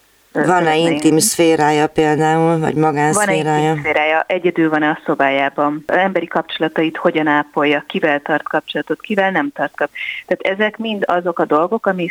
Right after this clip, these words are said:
Speaker 1: számunkra természetesen hangzanak, ha a saját életünkre gondolunk, de nagyon nem természetesen hangzanak azoknak a fogyatékos embereknek,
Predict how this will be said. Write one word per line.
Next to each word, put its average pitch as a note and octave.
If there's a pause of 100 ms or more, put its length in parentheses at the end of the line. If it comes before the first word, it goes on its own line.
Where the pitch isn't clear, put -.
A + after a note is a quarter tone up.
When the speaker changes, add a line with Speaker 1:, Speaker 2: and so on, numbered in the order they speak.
Speaker 1:
számunkra E3+
természetesen D#3+
hangzanak, D#3+
ha -
a D3
saját D#3
életünkre E3
gondolunk, F3+ (420)
de -
nagyon E3+
nem D3+
természetesen D#3
hangzanak D#3
azoknak D#3
a -
fogyatékos D#3+
embereknek, F3